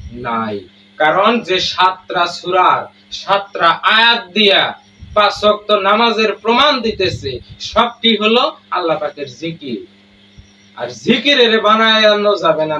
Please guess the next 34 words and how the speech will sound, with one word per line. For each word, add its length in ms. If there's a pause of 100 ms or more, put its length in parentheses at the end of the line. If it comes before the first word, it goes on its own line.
(100)
নামাজ। 420 (500)
আমার 220 (100)
বউরে 280 (100)
বানানো 400
যাব 140 (100)
না 80
শাশুড়ি, 560 (380)
কারণ 200
আমার 220
বউ 180
বউই 380
থাকবে। 320 (300)
শাশুড়িরে 640
বউ 240
বানানো 260
যাব 200 (100)
না, 80 (340)
শাশুড়ি 440
আমার 260
শাশুড়িই 540
থাকবে, 300 (420)
সে 160
আমার 200 (100)
মার 160 (120)
তুল্য। 320 (500)
বউ 200 (120)
আমার 280
শাশুড়ি 400 (100)
হবে 200
না, 140 (380)
বউ 120 (120)
আমার 180 (100)
এই 40 (640)
বউই 320